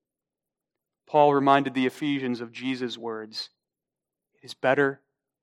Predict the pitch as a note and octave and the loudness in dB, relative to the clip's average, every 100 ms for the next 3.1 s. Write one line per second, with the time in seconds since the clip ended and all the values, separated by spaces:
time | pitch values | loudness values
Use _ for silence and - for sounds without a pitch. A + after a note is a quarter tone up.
0 | - C3 A#2+ A#2+ - B2+ C3 - - _ | -20 -18 -12 -12 -2 0 0 -4 -18 _
1 | _ _ _ _ - B2+ C#3+ D#3+ E3 _ | _ _ _ _ -20 -4 0 0 -2 _
2 | _ _ _ C#3 - D3+ D3+ - D3+ D3 | _ _ _ -18 -12 -10 -6 -6 -6 -10
3 | B2+ | -14